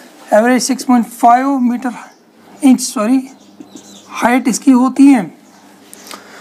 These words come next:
और इसके अंदर जो टेस्टिस वगैरह दो अंडरडेवलप्ड होते हैं, ओके।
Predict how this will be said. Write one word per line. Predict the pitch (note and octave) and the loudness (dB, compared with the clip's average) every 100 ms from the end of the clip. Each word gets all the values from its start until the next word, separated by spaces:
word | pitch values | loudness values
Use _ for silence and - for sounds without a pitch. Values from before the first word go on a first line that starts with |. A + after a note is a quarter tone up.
| - - - | -20 -14 -2
और | B3+ B3+ | 0 0
इसके | - C4 | -2 -2
अंदर | B3 B3+ | 0 -2
जो | A3 B3 A#3+ G#3+ D#3+ - - G#3+ - - _ _ _ _ - - - - - _ _ - - | 0 2 2 0 -4 -14 -2 -2 -2 -12 _ _ _ _ -20 -20 -20 -20 -20 _ _ -20 -4
टेस्टिस | B3+ - D4+ C4 | -2 -2 -2 0
वगैरह | A#3 B3 B3 | 2 2 0
दो | A3 C4+ | 0 -2
अंडरडेवलप्ड | D4 A#3+ B3 A3 A3+ B3 D#4+ | 0 0 0 0 0 -2 -2
होते | D4 D4+ D4+ | -4 -2 0
हैं, | A#3 D#3 - _ _ _ _ _ - | -2 -2 -12 _ _ _ _ _ -14
ओके। | A#3+ - | -6 -4